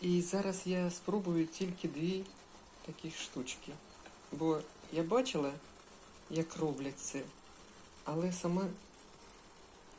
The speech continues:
ніколи не робила, мабуть, щось не вийде. Так. Борошна не додавала, тому щас подивимось.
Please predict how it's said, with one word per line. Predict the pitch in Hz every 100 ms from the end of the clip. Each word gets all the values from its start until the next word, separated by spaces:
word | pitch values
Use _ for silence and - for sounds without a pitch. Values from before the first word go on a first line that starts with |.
| - - 160
ніколи | 156 - 151 139
не | 139
робила, | 147 151 160 214 131 - - - - - 139
мабуть, | 156 160 165
щось | - - 156 -
не | 143 151
вийде. | 143 127 127 135 139 - - - - - - - - - - - - - - - - - - - - - - - - - -
Так. | 131 135 - - - - - - - - -
Борошна | 147 196 208 151 - 139
не | 151
додавала, | 185 180 175 156 139 131 131 - -
тому | - 185 214
щас | - 190 190 - - - - - -
подивимось. | - 156 147 135 131